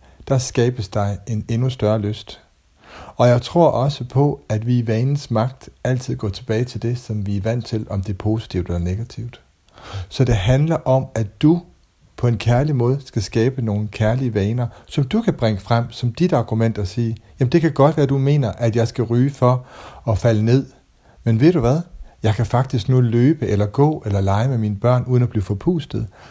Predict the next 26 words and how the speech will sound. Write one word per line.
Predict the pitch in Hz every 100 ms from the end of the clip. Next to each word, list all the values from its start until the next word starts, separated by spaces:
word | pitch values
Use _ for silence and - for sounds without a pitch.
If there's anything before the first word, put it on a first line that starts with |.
| -
Så | - 120
ved | 143
du | 139
hvad? | 110 127 139 _ _ _ _
Jeg | 113
tror | 104 127
bare, | 120 92 98 120 - _ -
at | 107 107
jeg | 101
vælger | 98 107 107 92 - -
ikke | 104
at | 104
ryge." | 87 85 104 - _ _ _ _ _ _ _ - - - - _ _ -
Det | 160
lyder | 185
meget | 151 139 170 156
let, | 127 165 - - - -
og | 117
jeg | 113
snakker | - 127 143
om | 120
mange | 117 117 143
ting, | - 147 147 - -
både | 127 127
om, | 127 - 95
øh, | 110 95